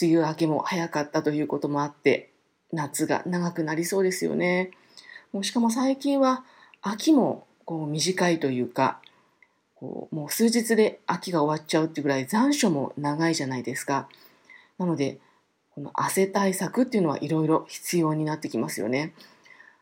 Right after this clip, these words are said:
特にね、私はもう汗を大量に、本当に大量にかくタイプなんですよ。一日に何度も。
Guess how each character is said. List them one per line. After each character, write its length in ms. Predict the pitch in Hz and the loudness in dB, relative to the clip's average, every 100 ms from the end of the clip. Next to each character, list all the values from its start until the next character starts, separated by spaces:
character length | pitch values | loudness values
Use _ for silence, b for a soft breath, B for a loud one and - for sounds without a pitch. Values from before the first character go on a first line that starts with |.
| b - | b -2
特 300 | 311 320 226 | 0 4 4
に 120 | 170 | 4
ね、 120 | 156 | 0
私 340 | 139 147 - | -2 -2 2
は 220 | 156 147 - - | 2 2 -2 -12
も 220 | 147 139 | -8 -6
う 20 | |
汗 280 | - - 175 | -4 0 2
を 120 | 143 | 2
大 340 | 147 175 202 | 0 -2 2
量 260 | 214 220 214 | 6 6 6
に、 260 | 202 202 - _ b b - | 4 2 -2 _ b b -10
本 280 | 196 220 214 | 0 2 4
当 200 | 214 208 | 4 6
に 280 | 190 - - b - | 4 2 -4 b -6
大 300 | 208 202 208 | -2 4 6
量 180 | 214 | 6
に 120 | 202 202 | 6 0
か 140 | 220 | -2
く 200 | - 143 | -2 -2
タ 160 | - 160 | 2 0
イ 60 | |
プ 100 | 160 | 0
な 100 | 147 | -2
ん 40 | 131 | -4
で 80 | 131 | -4
す 140 | - | -4
よ。 80 | - | -4
一 180 | 143 160 | -2 -2
日 220 | 156 160 | -2 0
に 120 | 160 | 0
何 240 | 170 175 | 2 2
度 80 | 156 | 2
も。 220 | 131 117 | 2 0